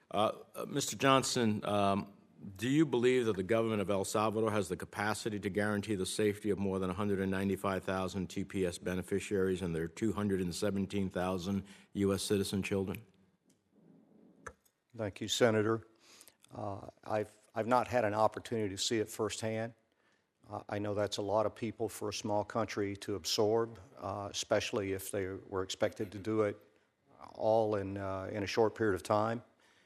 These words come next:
Speaker 2: Uh, that said, I'm very clear on what my responsibilities are in regard to T P S, and that is to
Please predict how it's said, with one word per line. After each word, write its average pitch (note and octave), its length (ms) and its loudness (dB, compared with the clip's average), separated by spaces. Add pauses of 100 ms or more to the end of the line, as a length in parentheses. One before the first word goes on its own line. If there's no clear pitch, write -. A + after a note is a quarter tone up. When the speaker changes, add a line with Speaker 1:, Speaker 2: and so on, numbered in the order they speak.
(400)
Speaker 2:
Uh, G1+ 60 -12 (460)
that A2+ 340 4
said, A#2 240 6
I'm A2 140 4
very A2 200 6
clear A#2+ 280 4
on A2 100 4
what A2+ 240 4
my A2 160 6
responsibilities G2+ 1000 0
are G#2 180 2
in G2 80 -2
regard G#2 600 2
to F#2+ 360 -4 (440)
T G#2 160 -4
P G2+ 240 -4
S, F#2+ 420 -4 (420)
and F#2+ 120 -6
that G2+ 120 2
is G2 120 0
to A2+ 220 -6